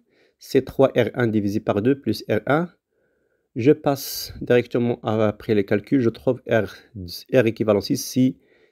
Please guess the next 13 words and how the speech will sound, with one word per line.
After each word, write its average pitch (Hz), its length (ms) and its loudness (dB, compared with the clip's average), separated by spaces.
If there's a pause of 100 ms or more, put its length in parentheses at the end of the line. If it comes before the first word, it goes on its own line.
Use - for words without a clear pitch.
cinq, - 640 0 (560)
donc 120 260 -2
c'est - 200 -8
cinq, 175 420 0 (420)
R 123 220 0
un 143 80 0
divisé 127 340 0
par 101 220 0
deux. - 180 -6 (1000)
Alors, 123 640 2 (440)
c'est 220 440 0
R 214 60 -2
équivalent 139 720 0